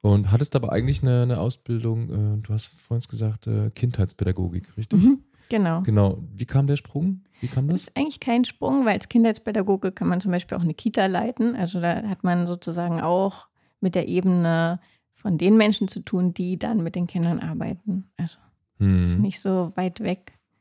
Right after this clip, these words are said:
Speaker 1: Mhm.
Speaker 2: Genau. Also es
Speaker 1: Mhm.
Speaker 2: ging schon darum, auch, ähm, pädagogische Handlung und Haltung zu vermitteln. Ja, also das, was ich auch gelernt habe im Prinzip.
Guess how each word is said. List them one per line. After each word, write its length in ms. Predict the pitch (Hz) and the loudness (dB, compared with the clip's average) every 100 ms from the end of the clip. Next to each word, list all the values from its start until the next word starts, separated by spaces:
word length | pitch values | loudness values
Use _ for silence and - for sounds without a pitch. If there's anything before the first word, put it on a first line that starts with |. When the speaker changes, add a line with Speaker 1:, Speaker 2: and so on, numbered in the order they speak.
| - | 2
Speaker 1:
Mhm. 220 | 113 165 - - - _ | 6 6 4 2 -6 _
Speaker 2:
Genau. 320 | 220 190 170 | -2 -2 -2
Also 180 | 233 208 | -2 -2
es 100 | 202 | 0
Speaker 1:
Mhm. 20 | |
Speaker 2:
ging 260 | 104 254 254 | 2 4 4
schon 240 | - 208 202 | 2 0 0
darum, 300 | 175 180 180 | 0 -2 0
auch, 380 | 175 175 185 _ _ _ _ _ | 0 0 0 _ _ _ _ _
ähm, 480 | - 175 170 170 160 - 202 | -4 0 2 0 -2 -6 -8
pädagogische 720 | - 190 170 175 190 - 175 | -4 -4 -2 -4 -4 -6 -4
Handlung 440 | 196 214 190 180 175 | 2 4 4 0 0
und 200 | 175 175 | -2 0
Haltung 600 | 156 175 185 170 160 - | 0 0 0 -2 -2 -4
zu 140 | 151 | -8
vermitteln. 800 | - 165 156 156 - 202 175 170 | -8 -4 -4 -6 -6 -4 -2 -2
Ja, 140 | 196 208 | -2 -4
also 180 | - | -6
das, 300 | - 165 175 | -6 -4 -4
was 160 | 160 165 | -6 -8
ich 120 | - | -8
auch 240 | - 170 - _ _ | -8 -10 -16 _ _
gelernt 460 | - 165 139 - 170 | -12 -8 -6 -4 -4
habe 240 | 190 - | -8 -10
im 120 | - 190 | -10 -10
Prinzip. 320 | - - | -12 -16